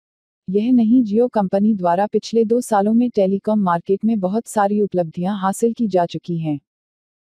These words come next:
Jio बहुत ही कम समय में बाकी कंपनी को बहुत अच्छी तरह से पटखनी दी गई है।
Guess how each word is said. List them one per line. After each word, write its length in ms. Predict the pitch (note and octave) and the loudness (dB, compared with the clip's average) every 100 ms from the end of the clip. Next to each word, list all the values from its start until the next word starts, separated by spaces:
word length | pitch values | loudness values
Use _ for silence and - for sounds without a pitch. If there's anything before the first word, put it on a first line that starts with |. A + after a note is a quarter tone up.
| - | -8
Jio 260 | F3 B3 C4 | -2 2 2
बहुत 380 | G#3 A3 A#3+ | 0 -2 -2
ही 80 | A#3 | -4
कम 220 | - G#3 | 0 0
समय 300 | A3 G3+ G3+ | 0 0 2
में 200 | A3 A#3+ | 2 2
बाकी 300 | F#3 F3 - | 0 0 -2
कंपनी 440 | A#3+ A3 G3 G3+ A3 | -2 0 2 2 2
को 160 | B3 | 0
बहुत 320 | G3+ F#3 A#3 A#3+ | 0 -2 -2 -2
अच्छी 260 | - A#3 | -2 -4
तरह 300 | A3+ G#3 G3 | 0 0 0
से 160 | F#3 A3+ | -2 -2
पटखनी 520 | G3+ G3 F#3+ G3+ G#3 | 0 -2 -2 0 0
दी 140 | F#3+ | 0
गई 220 | E3 D#3 D3 | 0 0 0
है। 220 | E3 | -6